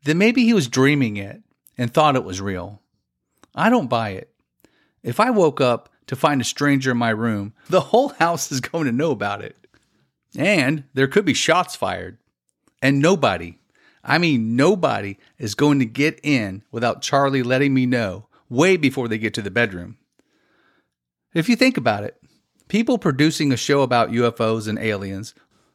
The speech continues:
would like for you to believe in U F Os and aliens.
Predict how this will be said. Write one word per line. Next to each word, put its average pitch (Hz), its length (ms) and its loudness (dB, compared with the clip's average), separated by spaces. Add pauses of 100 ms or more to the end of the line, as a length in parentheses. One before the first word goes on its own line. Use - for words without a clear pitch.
(360)
would 147 200 0
like 185 200 2
for 175 120 0
you 151 160 0
to 143 80 4
believe 165 420 2
in 123 140 2
U 117 140 2
F 110 120 -2
Os 107 200 -2
and 98 100 -6
aliens. 98 600 -6